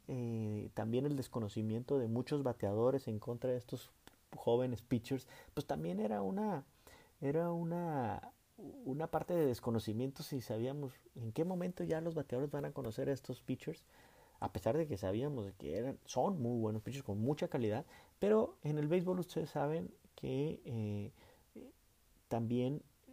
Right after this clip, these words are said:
en una temporada larga o entre más vean un pitcher, eh, pues también el bateador se puede, puede hacer los ajustes necesarios, así como el pitcher podrá hacer as-, los ajustes necesarios en contra de los bateadores. Pero bueno, los Bravos de Atlanta se llevaron la serie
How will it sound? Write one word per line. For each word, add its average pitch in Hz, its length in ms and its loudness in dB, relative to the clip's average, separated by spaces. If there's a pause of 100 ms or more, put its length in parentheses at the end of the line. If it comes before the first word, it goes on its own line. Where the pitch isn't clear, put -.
en 123 160 0
una 147 160 2
temporada 120 380 4
larga 139 460 6
o 117 100 6
entre 107 220 0
más 147 300 4
vean 156 440 4 (320)
un 131 140 2
pitcher, 151 480 2 (320)
eh, 107 360 -4
pues 110 120 -6
también 120 280 -2
el 143 100 0
bateador 110 420 2
se 127 120 -4
puede, - 220 -2 (120)
puede 123 160 0
hacer 123 180 0
los 131 160 0
ajustes 123 380 0
necesarios, 101 640 -4 (320)
así 117 180 -2
como 120 200 0
el 95 40 -2
pitcher 165 280 2
podrá 110 240 6
hacer 117 180 2
as-, - 160 0 (120)
los 110 200 -6
ajustes 113 320 -4
necesarios 110 320 0
en 113 80 -4
contra 110 380 2
de 107 80 4
los 95 160 -2
bateadores. - 480 -10 (340)
Pero 127 160 12
bueno, 208 220 12
los 127 200 6
Bravos 165 280 12
de 147 60 6
Atlanta 151 260 2
se 135 100 2
llevaron 127 280 6
la 110 100 -2
serie 139 360 4